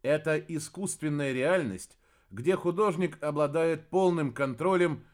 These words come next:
причинно-следственных связей. Реакция на них и есть искусство». Один из проектов Крюгера назывался «Мейз», «Лабиринт».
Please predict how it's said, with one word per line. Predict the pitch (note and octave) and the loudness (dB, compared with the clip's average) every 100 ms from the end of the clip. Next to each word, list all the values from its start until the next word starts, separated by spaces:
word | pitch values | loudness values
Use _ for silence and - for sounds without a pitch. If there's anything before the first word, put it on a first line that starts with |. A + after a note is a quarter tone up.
| _ _ | _ _
причинно-следственных | D#3 F#3 - G3+ G3 F#3+ F#3 - D3+ D3 - C3+ C3 B2+ A#2 | -2 -2 -2 -4 0 0 0 -2 -2 -2 -6 -6 -4 -4 -6
связей. | - A2 G2 - C2+ - _ _ _ - | -6 -4 -4 -6 -16 -20 _ _ _ -8
Реакция | A#2+ C#3 D3+ D#3+ - B2+ | -2 2 2 0 -4 -4
на | G#2 | -4
них | E2+ - - _ _ _ - | -6 -10 -18 _ _ _ -2
и | |
есть | D3+ C#3+ D#3 D#3+ - _ | -2 0 0 -2 -6 _
искусство». | E3+ D3 - F#3 F3 - F2+ A#1+ - _ _ _ - | -8 -8 -8 -6 -6 -6 -10 -12 -18 _ _ _ -2
Один | C3+ D3 F#3+ G#3+ | -2 0 0 0
из | F#3+ E3+ D#3 | -2 -6 -4
проектов | C#3 A#2+ G#2 - G2+ | 0 0 0 -6 -10
Крюгера | - F3+ F3+ F3+ E3+ D#3 - | 0 0 2 4 4 2 -2
назывался | D#3+ E3 D#3+ C#3+ C#3 B2+ - C#3+ C3+ - - | -2 0 0 2 2 0 -2 0 0 -2 -6
«Мейз», | D3+ D#3+ B2+ F#2 C2 - _ _ - | -2 0 0 -2 -8 -20 _ _ -10
«Лабиринт». | A2 A#2 C3 D3 E2+ | -6 -4 -2 -2 -4